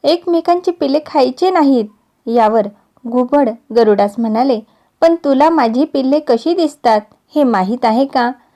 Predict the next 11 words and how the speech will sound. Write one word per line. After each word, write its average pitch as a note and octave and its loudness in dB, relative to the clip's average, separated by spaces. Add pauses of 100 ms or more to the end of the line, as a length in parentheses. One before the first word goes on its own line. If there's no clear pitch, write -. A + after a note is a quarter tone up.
(420)
तुला E4 4
माझी D4 0
पिल्ले C#4 0
माहीत B3+ 0
नसतील B3+ -2 (380)
तर F4+ 2
तू F4 0
दुसऱ्या C4 0
पक्ष्याचे C4+ -2
पिल्ले A#3+ 0
समजून E4+ -2